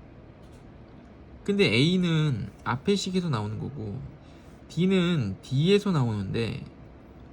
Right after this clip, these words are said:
연립을 할 수가 없죠. 근데 우리가 기억에서 뭘 찾았냐면, 에이제곱이 사 비라는 걸 찾았습니다. 에이제곱이 사 비다. 그럼 니은에서, 자, 에이제곱 대신에 사 비를 대입하면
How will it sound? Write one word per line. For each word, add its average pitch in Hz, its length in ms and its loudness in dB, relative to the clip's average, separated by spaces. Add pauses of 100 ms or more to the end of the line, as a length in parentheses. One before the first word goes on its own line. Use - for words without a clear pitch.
(380)
연립을 175 440 2
할 180 160 -6
수가 214 240 -8
없죠. - 360 -12 (960)
근데 160 220 0
우리가 135 200 2
기억에서 139 360 2
뭘 101 100 0
찾았냐면, 123 640 -2 (500)
에이제곱이 175 680 2
사 127 240 -6
비라는 127 160 0
걸 139 80 0
찾았습니다. - 520 -6 (120)
에이제곱이 117 520 -2
사 131 140 -6
비다. - 260 -12 (440)
그럼 143 180 0
니은에서, 139 720 2 (480)
자, 127 140 0
에이제곱 175 600 2
대신에 156 360 0
사 117 280 0
비를 139 200 4
대입하면 113 640 -2